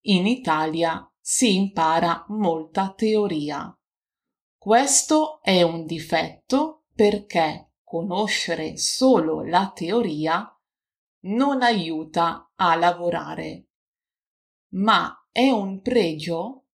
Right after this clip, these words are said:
perché conoscere la teoria aiuta ad avere delle buone basi. Un'altra caratteristica che è sia un pregio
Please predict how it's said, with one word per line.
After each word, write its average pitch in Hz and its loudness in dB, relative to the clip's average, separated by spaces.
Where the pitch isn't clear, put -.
perché 196 0
conoscere 175 -2
la 208 -2
teoria 180 -2
aiuta 233 2
ad 202 2
avere 180 -2
delle 226 2
buone 180 -6
basi. 156 -6
Un'altra 220 0
caratteristica 185 -2
che 175 2
è 160 -2
sia 214 2
un 185 -6
pregio 165 -4